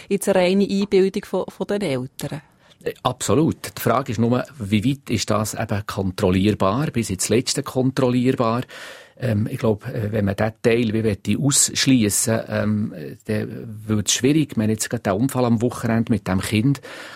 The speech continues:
Speaker 2: wo passiert ist, äh, äh, wo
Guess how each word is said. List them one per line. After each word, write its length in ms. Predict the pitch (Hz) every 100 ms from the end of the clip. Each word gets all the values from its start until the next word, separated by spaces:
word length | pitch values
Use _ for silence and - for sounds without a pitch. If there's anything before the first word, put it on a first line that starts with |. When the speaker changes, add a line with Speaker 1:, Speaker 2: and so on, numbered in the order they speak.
| -
Speaker 2:
wo 100 | 107
passiert 640 | - 104 - 113 135 -
ist, 240 | 131 -
äh, 560 | - 120 104 107 117 107
äh, 40 | 113 117
wo 440 | 110 110 107 113